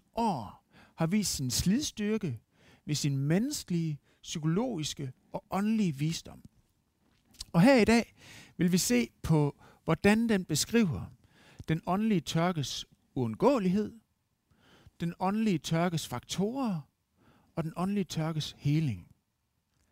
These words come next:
Altså uundgåelighed, faktorer og heling. Vi starter med den åndelige tørkes uundgåelighed. Salmisten skriver,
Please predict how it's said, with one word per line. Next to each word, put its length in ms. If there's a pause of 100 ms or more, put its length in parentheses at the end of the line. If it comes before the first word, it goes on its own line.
(140)
Altså 160 (140)
uundgåelighed, 720 (500)
faktorer 760 (200)
og 100
heling. 520 (1160)
Vi 60
starter 300
med 80
den 80
åndelige 220
tørkes 440
uundgåelighed. 640 (1500)
Salmisten 500
skriver, 460